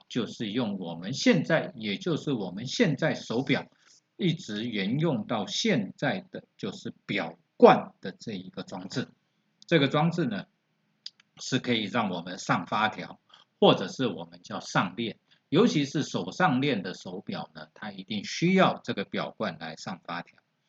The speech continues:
后来呢，他跟 Czapek 呢就闹翻了，闹翻了以后呢，他在一八五一年的时候呢，就跟菲利普呢，就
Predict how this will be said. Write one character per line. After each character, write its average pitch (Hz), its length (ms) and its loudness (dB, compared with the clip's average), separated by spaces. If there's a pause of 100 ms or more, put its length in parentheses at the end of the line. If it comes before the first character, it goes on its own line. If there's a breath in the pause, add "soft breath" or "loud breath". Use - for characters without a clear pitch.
(360 soft breath)
后 269 60 12
来 220 160 12
呢， 190 160 12
他 175 160 4
跟 175 160 2
Czapek 170 460 0
呢 101 260 -6
就 113 140 -10
闹 110 240 -6
翻 110 260 -2
了， 110 120 -2
闹 160 180 2
翻 175 180 2
了 180 100 2
以 110 160 0
后 165 220 2
呢， 101 280 2
他 101 180 -8
在 110 100 -2
一 147 160 0
八 233 220 8
五 120 120 4
一 185 140 4
年 120 240 4
的 175 100 6
时 - 160 2
候 147 200 6
呢， 104 180 2 (300 loud breath)
就 117 160 0
跟 113 160 -2
菲 151 140 -2
利 156 120 4
普 98 200 -6
呢， 92 380 -6
就 107 160 -10